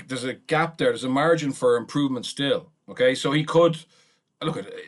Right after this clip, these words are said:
every player could become, you know, a, a top class player or become a, a starter for Ireland. But realistically, there is enough we see in him to think, yeah, he actually has a genuine chance at it.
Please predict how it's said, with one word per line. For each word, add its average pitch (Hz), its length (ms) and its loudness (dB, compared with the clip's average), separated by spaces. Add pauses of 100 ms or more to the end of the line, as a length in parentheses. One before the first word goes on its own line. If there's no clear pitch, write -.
every 151 220 0
player 123 200 0
could 123 180 -4
become, 101 560 -8
you 120 80 -10
know, 98 240 -8
a, 101 220 -8
a 98 40 -16
top - 220 -6
class 104 240 -4
player 104 280 -2
or 95 40 -2
become 104 300 -10
a, 92 140 -8 (260)
a 92 60 -10
starter 117 340 -2
for 107 120 -8
Ireland. 104 320 -4
But 117 160 -4 (1160)
realistically, 160 680 0
there 127 200 -4
is 156 240 -2
enough 151 320 -2
we 131 80 -4
see 143 340 0
in 110 80 -4
him 127 280 -2
to - 80 -20
think, 117 260 -6
yeah, 131 140 0
he 120 80 -4
actually 127 240 -2
has 131 180 -2
a 117 40 -12
genuine 120 460 -4
chance 123 300 -4
at 90 100 -8
it. - 60 -20